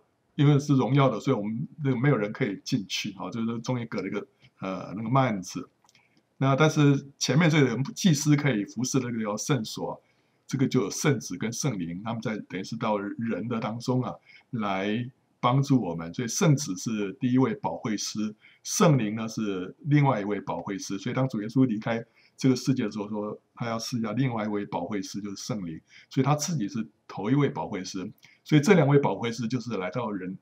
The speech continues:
人的当中啊，来帮助我们。主耶稣就是圣子，就是神的话，因为他就是，呃，道成肉身嘛，道就是神的话，化成了肉身，所以主耶稣本身是神的话。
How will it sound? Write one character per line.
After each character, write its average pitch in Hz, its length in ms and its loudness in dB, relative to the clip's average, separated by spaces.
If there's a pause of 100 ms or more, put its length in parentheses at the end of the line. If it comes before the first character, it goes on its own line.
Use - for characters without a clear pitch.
人 98 120 -6
的 131 120 0
当 127 200 0
中 123 220 -2
啊， 98 200 -6 (320)
来 101 240 -4
帮 117 260 -2
助 127 220 0
我 87 120 -8
们。 85 260 -14 (640)
主 131 160 2
耶 147 80 6
稣 165 240 2
就 151 120 4
是 127 220 0
圣 160 240 6
子， - 140 0
就 123 100 -4
是 117 100 -6
神 98 280 -8
的 107 80 -8
话， 101 480 -2
因 123 60 -4
为 123 100 -2
他 120 160 -6
就 120 100 -6
是， 104 300 -6 (460)
呃， 147 160 -4
道 147 180 6
成 - 260 -6
肉 110 180 0
身 107 240 -8
嘛， 95 140 -4 (100)
道 110 240 4
就 107 160 -8
是 - 20 -8
神 95 180 -10
的 92 80 -10
话， 92 400 -2 (380)
化 127 260 2
成 101 160 -8
了 98 40 -2
肉 110 240 -2
身， 104 220 -6
所 139 100 -2
以 131 60 0
主 113 160 -4
耶 113 80 0
稣 143 180 -2
本 104 160 -6
身 131 160 -8
是 123 140 -8
神 92 300 -8
的 101 80 -6
话。 - 420 -2